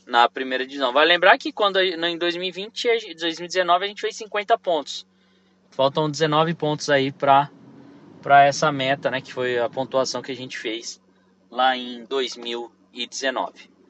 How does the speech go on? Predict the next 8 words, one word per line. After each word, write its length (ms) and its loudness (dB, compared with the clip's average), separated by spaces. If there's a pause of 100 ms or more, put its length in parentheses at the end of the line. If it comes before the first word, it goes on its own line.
(480)
Beleza, 360 4
pessoal? 520 6
É 60 2
isso 180 -2
aí, 260 2
um 140 -4
grande 320 2
abraço. 720 4